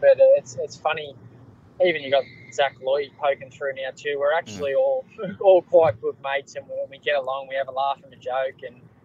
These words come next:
Speaker 1: it's as fierce as things seem to be. At the end of the day, once, once we're not out there, we're all mates. We're all there to do the same thing, and it's probably just, it's just good competition. You know, we're, we're all not far apart from each other. We're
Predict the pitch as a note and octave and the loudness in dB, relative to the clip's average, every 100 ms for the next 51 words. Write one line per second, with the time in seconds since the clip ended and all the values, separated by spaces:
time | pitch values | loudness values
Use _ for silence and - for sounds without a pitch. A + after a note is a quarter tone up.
0 | _ _ _ _ _ - D3 - - - | _ _ _ _ _ -4 -4 -4 -20 -20
1 | _ - D#3+ - B3 A#3+ - F3+ - E3 | _ -10 -10 -6 -4 -4 -6 -12 -10 -10
2 | D3+ - D3+ C3 C#3 C#3 C3+ C3 D3 D3+ | -8 -8 -8 -6 -2 0 0 -4 -8 -10
3 | B2+ C3 B2+ B2+ C3+ - - - - - | -8 -6 -4 -4 -8 -10 -20 -20 -20 -20
4 | - _ E3 E3+ - D3 C3 B2 B2+ A#2+ | -20 _ -8 -6 -6 -4 -2 0 -2 -2
5 | B2+ B2 C3+ C3+ A#2 B2 A#2+ - C3 B2+ | -4 0 4 4 2 -8 -10 -6 -2 -2
6 | B2+ B2 B2 B2 A#2 - C3 A#2+ A2 C#3+ | -2 -4 -4 -10 -8 -6 -6 -8 -12 -10
7 | C3 B2+ A#2 - - - - - E3 - | -10 -12 -14 -20 -20 -20 -20 -6 -6 -2
8 | A#3 G#3+ F3 D#3 - - - - D3+ - | 0 0 -2 -6 -12 -20 -20 -10 -8 -8
9 | - G3+ - D#3+ D3+ D#3+ C3+ - D3+ - | -6 -8 -4 -4 -2 -4 -4 -8 -10 -8
10 | C3 B2 A#2+ D3+ D3 C3+ C3+ C#3+ C#3+ C#3+ | -8 -6 0 2 4 4 2 0 4 6
11 | C#3+ C#3+ C#3 - D3+ C#3 B2+ C#3 C3 C3+ | 4 4 -2 0 0 2 0 -4 -4 -4
12 | - C3+ C3 C3 C3 C#3 C3+ B2+ | -8 -12 -14 -8 -4 -2 -2 -4